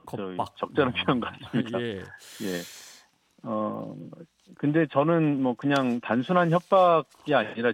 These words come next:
Speaker 1: 진짜 정말로 괴롭히려는 것 같아요.
Speaker 2: 괴롭히는
Speaker 1: 겁만
Speaker 2: 거.
Speaker 1: 주고 마는 게
Speaker 2: 아,
Speaker 1: 아니라
Speaker 2: 예, 예, 예.
Speaker 1: 예, 소송을, 어, 실제로 진행을 해서
Speaker 2: 음.
Speaker 1: 어, 지금 뭐 민사 소-, 형사를 같이 거니까
Speaker 2: 음.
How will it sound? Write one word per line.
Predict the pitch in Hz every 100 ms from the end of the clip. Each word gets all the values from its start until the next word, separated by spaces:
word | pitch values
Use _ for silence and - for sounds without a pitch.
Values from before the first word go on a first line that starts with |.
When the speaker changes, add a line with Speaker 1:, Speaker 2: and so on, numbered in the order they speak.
| -
Speaker 1:
진짜 | 120 - 147 135 - -
정말로 | - 131 170 185 180
괴롭히려는 | - 135 160 - 160 143 113
것 | 95
같아요. | 78 - - 80 78 _ _ _
Speaker 2:
괴롭히는 | - 123 143
Speaker 1:
겁만 | - 120 156 165
Speaker 2:
거. |
Speaker 1:
주고 | 151 151
마는 | 110 113
게 | 110
Speaker 2:
아, | 95
Speaker 1:
아니라 | 104 117 123 92
Speaker 2:
예, |
예, | 104 98 92
예. | 87 85 -
Speaker 1:
예, | - 95
소송을, | 165 160 180 170 156 127 110 104 98 92 95 -
어, | -
실제로 | 190 175 196 175
진행을 | - 117 113 110 123
해서 | 117 143 123 113
Speaker 2:
음. | 127 90 87 _ _ _ _
Speaker 1:
어, | - 92 107
지금 | 143 147 139 127
뭐 | 120
민사 | 113 139 156 160 147
소-, | - - -
형사를 | 117 160 160 147
같이 | - 110 -
거니까 | 151 104 90 92 85 92 87
Speaker 2:
음. | 117 104